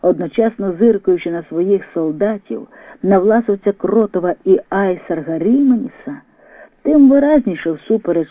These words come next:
своїй волі відчував, що гнів його на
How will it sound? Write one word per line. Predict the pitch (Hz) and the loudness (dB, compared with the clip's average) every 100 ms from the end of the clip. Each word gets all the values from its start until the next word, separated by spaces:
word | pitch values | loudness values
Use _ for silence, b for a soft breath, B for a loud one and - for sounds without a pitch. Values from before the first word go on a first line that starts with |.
| - | -6
своїй | 170 175 165 | -2 2 2
волі | 156 220 294 277 269 b b b - | 2 0 2 2 0 b b b 0
відчував, | 233 - 254 285 254 | 0 2 2 2 0
що | - 202 | 0 0
гнів | 170 180 220 262 | 0 -2 2 4
його | 277 277 277 | 4 4 4
на | 233 | 4